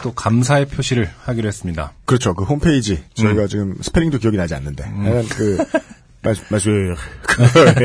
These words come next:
Speaker 2: 예.
Speaker 1: 네.
Speaker 2: 거기에 가시면.
Speaker 1: 네.
Speaker 2: 네.
Speaker 1: 아, 감사를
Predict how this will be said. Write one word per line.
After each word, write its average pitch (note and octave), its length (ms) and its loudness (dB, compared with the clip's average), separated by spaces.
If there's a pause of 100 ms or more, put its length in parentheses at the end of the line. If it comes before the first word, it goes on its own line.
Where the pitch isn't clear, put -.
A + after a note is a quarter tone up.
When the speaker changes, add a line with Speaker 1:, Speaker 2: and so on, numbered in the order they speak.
(120)
Speaker 2:
예. A#2+ 140 4
Speaker 1:
네. A2 320 4
Speaker 2:
거기에 C#3+ 240 4
가시면. F2+ 380 -6
Speaker 1:
네. G2+ 300 2
Speaker 2:
네. F2+ 220 0 (120)
Speaker 1:
아, A#2 280 2
감사를 F3 800 4